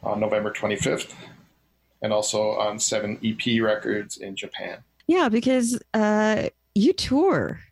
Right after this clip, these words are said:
Speaker 2: It's like
Speaker 1: Yeah.
Speaker 2: on Instagram, you're always popping up in these different cities. And,
Speaker 1: Well,
Speaker 2: uh,
Speaker 1: it, it, it's been,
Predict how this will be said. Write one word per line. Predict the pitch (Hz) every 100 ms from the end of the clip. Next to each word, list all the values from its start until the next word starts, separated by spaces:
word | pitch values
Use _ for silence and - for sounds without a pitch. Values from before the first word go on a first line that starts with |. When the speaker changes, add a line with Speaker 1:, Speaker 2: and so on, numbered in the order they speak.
| -
Speaker 2:
It's | 226
like | 233 214 -
Speaker 1:
Yeah. | - -
Speaker 2:
on | 233
Instagram, | 285 - 233 208 190 190
you're | 208
always | 320 339
popping | - 233 226 214 208
up | 220
in | 214
these | 202 175
different | 214 220 220
cities. | 196 220 254 175 127 156 - - _ _ - -
And, | 202 196 190 185
Speaker 1:
Well, | 190 196
Speaker 2:
uh, | 190 180 175 170 -
Speaker 1:
it, | 247
it, | - - - - _
it's | 110 110
been, | - 147 156